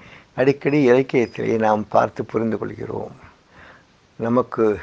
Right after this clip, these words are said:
ஆணவம் வரும்பொழுதெல்லாம் இதை நினைத்து கொள்ள வேண்டும். ஆணவம் வந்து அப்படிப்பட்ட பெரும்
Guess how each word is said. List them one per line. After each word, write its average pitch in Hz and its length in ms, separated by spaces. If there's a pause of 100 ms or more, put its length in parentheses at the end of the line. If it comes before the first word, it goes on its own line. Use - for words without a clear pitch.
(140)
ஆணவம் 127 500
வரும்பொழுதெல்லாம் 110 960 (520)
இதை 127 160
நினைத்து 123 400
கொள்ள 113 200
வேண்டும். 101 420 (1000)
ஆணவம் 135 540
வந்து 117 460 (880)
அப்படிப்பட்ட 117 800
பெரும் 131 440